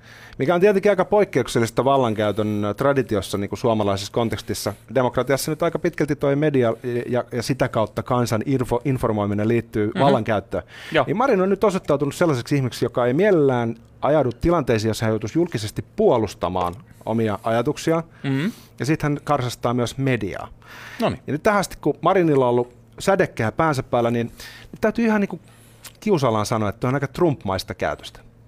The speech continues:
Speaker 2: Siinä ehkä sanalla on vähän samaa. Ö, Jyrki Lehtola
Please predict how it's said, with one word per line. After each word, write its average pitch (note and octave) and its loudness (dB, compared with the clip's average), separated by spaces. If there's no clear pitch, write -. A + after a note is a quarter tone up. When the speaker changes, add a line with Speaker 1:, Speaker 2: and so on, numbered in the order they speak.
Speaker 2:
Siinä G#3+ 0
ehkä C3 2
sanalla A2 2
on F#2+ 4
vähän G2+ 2
samaa. G2 2
Ö, - -4
Jyrki G#3+ 2
Lehtola A2 2